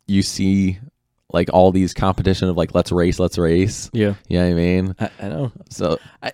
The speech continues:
Speaker 1: I, I wish there was just kinda like how, like, D K Metcalf did, like, the hundred meter sprint.
Speaker 2: Mm-hmm.
Speaker 1: I wish nine N F L players would do that. Just be like, "All right, let's just, let's just take a
Speaker 2: And just
Speaker 1: weekend
Speaker 2: see.
Speaker 1: and let's do this."
Speaker 2: Take a day.
Speaker 1: Yeah.
Speaker 2: Take a day. I,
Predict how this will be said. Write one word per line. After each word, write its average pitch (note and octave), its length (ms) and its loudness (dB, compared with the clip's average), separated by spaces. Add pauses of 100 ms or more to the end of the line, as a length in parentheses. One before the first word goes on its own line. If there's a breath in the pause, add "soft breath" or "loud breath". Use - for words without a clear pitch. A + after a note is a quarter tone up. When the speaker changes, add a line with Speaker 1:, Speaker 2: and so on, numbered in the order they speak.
(120)
Speaker 1:
I, C3 260 8
I B2+ 100 8
wish C#3 340 4
there C3 160 4
was G2+ 260 4
just G2 540 0 (1300)
kinda B2+ 180 2
like A#2 120 0
how, A#2 140 4
like, F#2+ 240 2 (180)
D G#2 140 4
K F#2 140 4
Metcalf F2+ 360 0
did, F#2 100 2
like, F2 160 2
the E2+ 80 0
hundred F2+ 260 2
meter F2+ 240 4
sprint. F2+ 420 0
Speaker 2:
Mm-hmm. A2+ 240 -4 (120)
Speaker 1:
I G2 80 8
wish G2+ 220 6 (840)
nine F#2 320 2
N F2+ 100 2
F F2 120 0
L E2 120 4
players - 300 -4
would F#2 80 -4
do E2+ 100 -4
that. - 260 -12
Just - 100 -12
be G#2 80 6
like, F2+ 200 2
"All G#2+ 80 6
right, F2 100 4
let's - 140 0
just, C3+ 180 -4 (180)
let's C3 140 0
just D#3 180 -2
take C#3 280 2
a E3 60 6
Speaker 2:
And C#3+ 140 4
just C#3 180 4
Speaker 1:
weekend F2+ 180 4
Speaker 2:
see. A2+ 380 0
Speaker 1:
and G#2+ 140 2
let's A2 160 0
do F#2+ 140 6
this." D#2+ 280 0
Speaker 2:
Take G3+ 140 0
a G#3 40 -2
day. G3 220 -4 (160)
Speaker 1:
Yeah. C3+ 240 2 (200)
Speaker 2:
Take D#3+ 180 -4
a F3 40 -6
day. C3+ 360 -4
I, C3 180 0